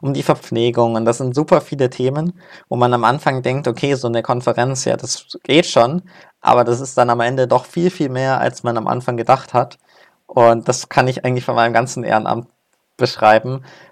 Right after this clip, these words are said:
Ähm, und auch bei der elkoi über die Jahre, so man denkt immer, ja, das ist, das geht alles, hält sich in Grenzen und irgendwie hat man dann immer noch mehr Ideen und macht immer noch mehr.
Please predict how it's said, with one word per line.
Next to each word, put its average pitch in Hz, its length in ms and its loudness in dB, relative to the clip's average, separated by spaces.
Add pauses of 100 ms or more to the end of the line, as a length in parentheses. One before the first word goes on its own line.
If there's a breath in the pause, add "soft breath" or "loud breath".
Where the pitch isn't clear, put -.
(160)
Ähm, 113 580 0 (280)
und 120 160 0
auch 117 140 6
bei 127 120 4
der 117 140 4
elkoi 123 320 2
über 117 140 0
die - 120 -10
Jahre, 120 340 4
so 120 120 -8
man 113 180 -4
denkt 123 260 -6
immer, 123 380 -2 (480 soft breath)
ja, 117 460 4
das - 220 -6
ist, - 340 -8
das - 180 -6
geht 160 220 0
alles, 143 380 2
hält 135 160 0
sich - 120 -8
in 123 120 -6
Grenzen 139 360 0
und 123 100 -4
irgendwie 135 340 -4
hat 139 160 -4
man 127 100 -2
dann 127 100 -4
immer 131 180 -4
noch 135 200 -2
mehr 135 140 -4
Ideen 135 380 -4
und 117 100 -6
macht 120 200 0
immer 127 160 -4
noch 127 220 -4
mehr. 131 320 0